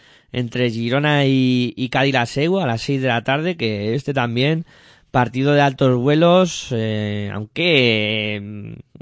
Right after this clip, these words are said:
veremos a ver, ¿no? Cómo llega la SEU, después de lo que hemos comentado, de todo el calendario, ya tendremos tiempo para también hablar un poco de cómo llega cada equipo y, y hablar un poco de los enfrentamientos antes de la Copa, pero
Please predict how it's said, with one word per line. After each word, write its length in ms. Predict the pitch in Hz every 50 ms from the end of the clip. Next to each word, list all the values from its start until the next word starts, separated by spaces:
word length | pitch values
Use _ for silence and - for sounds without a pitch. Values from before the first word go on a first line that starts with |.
| - 95 104
veremos 400 | 113 117 120 151 180 170 - -
a 80 | 131 139
ver, 220 | 180 214 202 151
¿no? 180 | 139 143 156 143
Cómo 240 | 151 143 135 131 127
llega 240 | 123 127 123 131
la 100 | 127 117
SEU, 500 | 113 - - 180 185 190 190 185 196 190 - - - - - - _ _
después 320 | - 127 120 - 139 139
de 60 | 139 143
lo 80 | 139
que 80 | 139 147
hemos 180 | 135 135 127
comentado, 640 | - 139 123 117 113 110 - 151 151 151 151 151 143
de 120 | 139 131
todo 260 | 123 - 135 127 127
el 140 | 127 123 117
calendario, 840 | - - 120 117 113 110 110 131 143 151 147 151 156 156 151 156 - - - - - - _ _
ya 140 | - 131 131
tendremos 400 | 131 135 135 131 127 127 123 -
tiempo 360 | - 139 139 123 113 110 101
para 260 | - 113 107 104 104
también 400 | 107 110 107 113 120 123 127 123
hablar 240 | 117 113 113 120 123
un 100 | 123 113
poco 300 | 107 127 131 120 135 131
de 80 | 127 120
cómo 220 | - 120 117 127
llega 280 | 123 123 123 120 123 117
cada 220 | - 120 117 117
equipo 500 | 110 107 127 156 143 139 - 123 117 117
y, 480 | 110 110 110 110 107 107 107 107 110 - - - - - - - _ _
y 720 | - - 120 117 113 107 107 107 107 104 104 104 104 107 110
hablar 260 | 107 107 120 135 135
un 160 | 135 123 110
poco 260 | - 127 117 - 127 127
de 240 | 123 123 123 127
los 180 | 123 127 120 -
enfrentamientos 640 | 131 113 113 120 117 120 120 127 131 120 127 123
antes 240 | 131 127 120 127 123
de 60 | 123
la 100 | 120 120
Copa, 300 | 113 120 135 143 165 165
pero 400 | 147 135 123 120 113 110 107 -